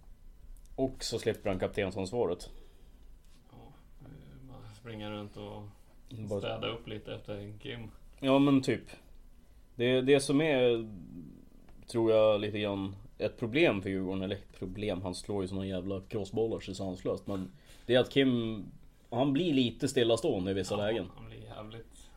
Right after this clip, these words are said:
Speaker 2: jävligt slö, alltså.
Speaker 1: Ja.
Speaker 2: Sjukt.
Speaker 1: Han har blivit lite tröttare med åren, kan man säga.
Speaker 2: Lite.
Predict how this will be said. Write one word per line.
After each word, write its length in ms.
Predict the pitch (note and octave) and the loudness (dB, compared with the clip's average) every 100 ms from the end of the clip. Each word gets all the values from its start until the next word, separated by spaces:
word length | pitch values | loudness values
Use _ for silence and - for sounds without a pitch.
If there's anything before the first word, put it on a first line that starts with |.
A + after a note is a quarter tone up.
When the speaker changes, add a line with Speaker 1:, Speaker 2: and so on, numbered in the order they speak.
| - | -20
Speaker 2:
jävligt 720 | A#2 B2 C3 A#2 A#2+ C3+ - | -14 -10 -8 -6 -8 -10 -12
slö, 160 | - A#2+ | -14 -14
alltså. 400 | A#2 G#2 B2+ - - | -14 -16 -18 -18 0
Speaker 1:
Ja. 320 | B2+ C3+ C#3+ C3+ - - - - - - | 6 8 6 2 -16 -20 -20 -20 -20 -20
Speaker 2:
Sjukt. 200 | - C#3 C3+ - - - | -18 -18 -20 -20 -18 -8
Speaker 1:
Han 120 | A#2 | -6
har 60 | |
blivit 260 | A#2 B2 C3+ | -2 0 0
lite 140 | A#2 | -2
tröttare 420 | A2 A#2+ - B2 G2+ | 0 -2 2 0 2
med 120 | A2 | 0
åren, 360 | A#2+ F#2+ F2 | 0 0 0
kan 100 | F#2 | -2
man 120 | F#2 F2+ | -4 0
säga. 240 | F#2+ F#2+ - - - | -2 -2 -8 -20 -12
Speaker 2:
Lite. 380 | C3 C3+ - | -10 -10 -10